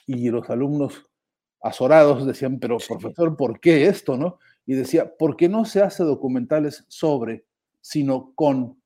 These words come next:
Speaker 1: Usted quiere hacer documentales,
Speaker 2: Claro.
Speaker 1: hágalo con los trabajadores, hágalo con los estudiantes, hágalo con lo, con, con los compañeros en lucha, y entonces cambia totalmente el eje de la narrativa", ¿no?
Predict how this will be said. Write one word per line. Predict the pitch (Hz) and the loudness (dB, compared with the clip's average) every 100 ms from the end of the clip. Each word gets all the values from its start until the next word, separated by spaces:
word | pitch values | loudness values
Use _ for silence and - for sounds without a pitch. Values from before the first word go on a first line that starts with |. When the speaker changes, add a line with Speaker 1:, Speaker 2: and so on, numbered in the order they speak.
| _ _ - | _ _ -14
Speaker 1:
Usted | 120 - 170 | -4 2 4
quiere | 190 160 | 4 2
hacer | 185 | 2
documentales, | 160 135 135 131 147 165 151 | 0 0 -2 -2 -2 -2 -2
Speaker 2:
Claro. | 151 | -2
Speaker 1:
hágalo | 147 139 139 - | 0 0 -2 0
con | 180 170 | 2 2
los | 139 123 | -2 -4
trabajadores, | - 113 - 117 110 110 120 - | -6 -6 -4 -4 -4 -6 -8 -4
hágalo | 127 123 120 113 _ | -4 -4 -6 -8 _
con | - 185 185 | 2 2 2
los | 151 120 | -2 -6
estudiantes, | - 117 107 113 107 127 | -12 -10 -8 -8 -8 -8
hágalo | 123 117 120 113 101 | -8 -8 -8 -8 -8
con | 143 160 180 | -4 -2 -2
lo, | 151 - | -4 -4
con, | 127 117 | -6 -4
con | 120 117 | -6 -6
los | 117 | -6
compañeros | 131 113 110 123 165 147 | -8 -6 -4 -4 -4 -4
en | 147 | -6
lucha, | 139 135 147 135 - - _ - | -4 -6 -6 -10 -14 -20 _ -4
y | |
entonces | 131 185 202 196 180 | -2 0 2 0 -2
cambia | - 196 202 175 127 | 0 0 2 0 -4
totalmente | 120 123 131 123 127 123 | -4 -4 -2 -2 -4 -4
el | 120 | -4
eje | 120 - | -6 -6
de | 113 | -6
la | 110 | -6
narrativa", | 104 101 95 107 95 | -8 -10 -12 -12 -10
¿no? | 113 | -12